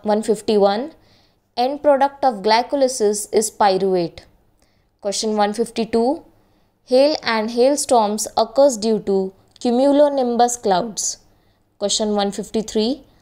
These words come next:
Last step in watershed management is preparation of final report. Question one fifty-four. Human values theory was given by Shalem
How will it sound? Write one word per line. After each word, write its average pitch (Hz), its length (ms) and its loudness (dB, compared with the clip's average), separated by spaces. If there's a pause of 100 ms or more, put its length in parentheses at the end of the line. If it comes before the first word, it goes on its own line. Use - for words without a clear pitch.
(260)
Last 220 440 0
step 247 360 0
in 214 160 -4
watershed 240 540 2
management 196 840 -2
is 196 380 4 (120)
preparation 240 640 2
of 208 220 2
final 208 480 0
report. 196 480 -2 (680)
Question 220 360 0
one 214 140 2
fifty-four. 226 800 0 (460)
Human 277 460 0
values 269 400 0
theory 208 420 2
was 190 280 0
given 226 440 -2
by 202 460 0
Shalem 247 640 0